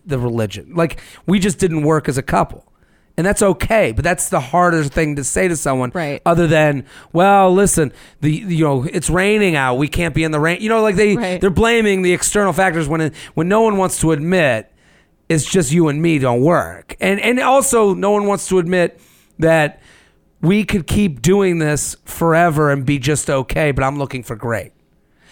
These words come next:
Speaker 2: Right.
Speaker 1: And that's a tough thing to say to somebody. That's easier advice to give than it is to take. To be like, "Yeah, you're in this relationship that could be marriage and could, you could die together." And you could go, "Well, I could do better."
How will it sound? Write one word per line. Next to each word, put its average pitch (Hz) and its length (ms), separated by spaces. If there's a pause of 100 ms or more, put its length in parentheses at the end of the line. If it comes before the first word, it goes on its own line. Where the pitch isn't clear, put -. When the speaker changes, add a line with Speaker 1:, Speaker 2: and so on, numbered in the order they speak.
(240)
Speaker 2:
Right. 190 140
Speaker 1:
And 139 360 (160)
that's 156 340
a 156 180 (180)
tough 123 360
thing 120 220
to 107 80
say - 160
to 113 80
somebody. 110 320
That's 123 220
easier 135 240
advice 123 340
to - 100
give 120 200
than 117 100
it 120 100
is 117 140
to - 80
take. 113 500 (360)
To - 80
be 147 160
like, 135 280 (300)
"Yeah, 175 160
you're 165 180
in 160 80
this 156 140
relationship 139 400
that 127 180
could 139 140
be 127 80
marriage 123 480
and 117 220
could, 123 240
you 127 60
could 123 120
die 127 220
together." 113 360 (380)
And 120 420
you 131 120
could 123 160
go, 113 240
"Well, 202 340
I 160 80
could 135 220
do 123 100
better." 95 320